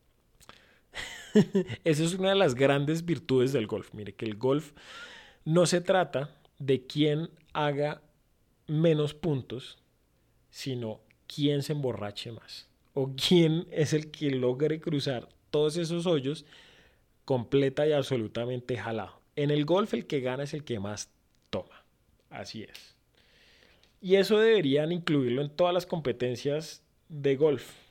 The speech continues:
a nivel profesional. Me parece completamente injusto que estos deportistas no cumplan con, con el espíritu y la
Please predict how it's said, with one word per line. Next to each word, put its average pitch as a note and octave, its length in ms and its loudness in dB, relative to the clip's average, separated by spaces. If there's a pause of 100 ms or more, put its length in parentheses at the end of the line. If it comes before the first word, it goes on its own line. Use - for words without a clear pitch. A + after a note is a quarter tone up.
(120)
a D3 120 -4
nivel A#2+ 340 -2
profesional. A#2+ 640 -4 (720)
Me D3+ 180 0
parece D#3+ 560 2
completamente G3 920 0
injusto G#3 640 0 (1160)
que D#3+ 420 0
estos E3+ 420 0
deportistas C#3+ 880 -2
no D#3 320 0
cumplan E3 520 0
con, D3 460 -6 (380)
con C3 180 -4
el A#2+ 120 -6
espíritu E3+ 800 -2 (920)
y C#3 320 -2
la A2 540 -10